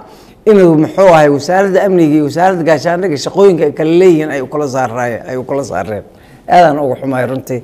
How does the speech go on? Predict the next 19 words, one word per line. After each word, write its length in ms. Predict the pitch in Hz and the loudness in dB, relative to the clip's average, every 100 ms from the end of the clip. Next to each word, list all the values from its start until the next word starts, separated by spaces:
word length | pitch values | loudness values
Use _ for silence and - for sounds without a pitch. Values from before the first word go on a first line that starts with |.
| - - - | -12 -20 -6
waxyaabaha 480 | - 147 151 151 117 | 2 4 6 4 0
isku 200 | - 120 | -4 -10
xalaaqaaya 720 | 120 131 135 127 120 117 113 104 | -4 0 0 -2 -4 -4 -6 -6
ninkaas 320 | 123 127 120 | -8 -6 -6
mas-uulka 480 | 110 98 135 120 123 | -6 -10 -8 -8 -8
ah, 100 | 104 - - _ - | -10 -12 -20 _ -2
ee 220 | 147 139 | 2 2
weliba 360 | 135 147 143 127 | 2 0 0 -2
xilka 320 | 151 147 135 | -6 -6 -4
ah 280 | 104 113 113 | -4 -4 -4
oo, 220 | 120 113 - - _ - | -6 -8 -14 -20 _ -10
oo 40 | 127 | -2
maanta 400 | 156 156 139 113 - - 147 | -2 -2 -4 -6 -10 -12 -4
dalkeena 480 | 156 - 147 135 | -2 0 -2 -2
ugu 180 | 135 139 | -4 -2
muhiimsan 480 | 147 120 117 - 123 | -2 -2 -4 -6 -6
loo 140 | 123 | -6
dhiibay. 240 | 104 98 95 - - _ - | -6 -10 -14 -20 -20 _ -8
Anigu, 280 | 156 170 | -2 0